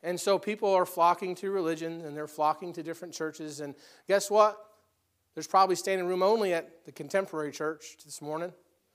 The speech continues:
I heard that the Catholic Church is doing just fine. They're not going bankrupt anytime soon. The Muslims are growing at an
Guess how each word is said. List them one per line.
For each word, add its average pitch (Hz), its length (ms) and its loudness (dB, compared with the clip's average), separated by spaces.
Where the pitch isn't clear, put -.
I 127 80 -4
heard 202 220 4
that 175 120 -8
the 175 80 -4
Catholic 196 340 4
Church 185 240 -2
is 165 100 -8
doing 175 240 -2
just 165 240 -4
fine. 190 260 4
They're 170 100 -2
not 170 200 -2
going 175 220 -2
bankrupt 180 440 -2
anytime 165 360 -4
soon. 196 320 -6
The 170 80 -10
Muslims 226 460 6
are 196 100 0
growing 214 380 4
at 190 100 4
an 185 60 2